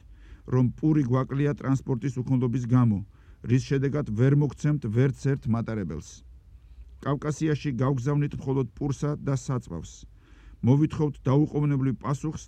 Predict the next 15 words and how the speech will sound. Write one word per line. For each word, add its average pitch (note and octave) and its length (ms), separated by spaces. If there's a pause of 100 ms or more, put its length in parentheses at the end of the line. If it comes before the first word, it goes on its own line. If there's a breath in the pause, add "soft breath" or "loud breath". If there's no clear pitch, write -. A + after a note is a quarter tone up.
და C3+ 80
ხელმოწერას C3+ 640
მეთერთმეტე C#3+ 640
არმიის C3 400
რევოლუციური B2+ 640
სამხედრო A#2+ 420
კომიტეტის B2 560 (460 soft breath)
ყველა D#3 400
წევრისა, A2 520 (640 soft breath)
აგრეთვე C3+ 480
სმილგას, C#3 600 (320)
გიტისის, C3+ 580 (640 soft breath)
ტრიფონოვისა C#3 760 (120)
და C#3 180
ფრუმკინისა. B2 760